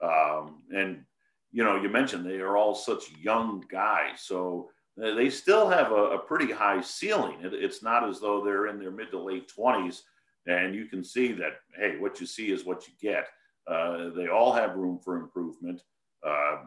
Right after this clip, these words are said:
I know we're not talking about a scorer per se, but you also throw Jarrett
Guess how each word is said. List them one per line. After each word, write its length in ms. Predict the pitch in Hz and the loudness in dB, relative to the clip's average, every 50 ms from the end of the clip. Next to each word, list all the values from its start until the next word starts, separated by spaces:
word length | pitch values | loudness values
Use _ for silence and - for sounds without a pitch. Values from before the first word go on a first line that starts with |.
| - - 87 | -4 -4 -2
I 40 | |
know 160 | 95 95 92 92 | -2 0 -2 -2
we're 120 | 92 92 | -2 -2
not 160 | 87 87 - | -4 -4 0
talking 280 | - 101 95 - - 87 | 2 2 2 2 0 -2
about 200 | 85 85 80 82 | -4 -4 -4 -4
a 40 | 80 | -6
scorer 460 | - - - 117 127 113 98 90 - - - | -10 -8 -2 0 2 4 4 2 0 -2 -6
per 100 | 92 90 | -8 -8
se, 360 | - - 92 85 92 101 104 | -4 -4 -2 0 0 0 0
but 120 | - 87 80 | -2 -4 -2
you 60 | 92 | -2
also 280 | 101 107 - - 87 87 | -2 -2 -2 -4 -8 -10
throw 340 | - 98 104 104 101 101 - | -6 -2 0 0 0 -2 0
Jarrett 320 | 98 101 104 104 95 87 | 2 2 4 4 4 2